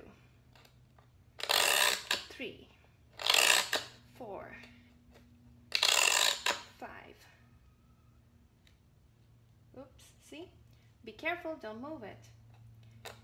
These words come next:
Six. Now, another important thing is that you have to make sure that you go towards all these corners,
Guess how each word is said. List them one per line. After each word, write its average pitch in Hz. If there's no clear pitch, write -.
Six. -
Now, 277
another 302
important 311
thing 302
is 294
that 254
you 269
have 320
to 302
make 277
sure 254
that 240
you 247
go 247
towards 247
all 254
these 269
corners, 240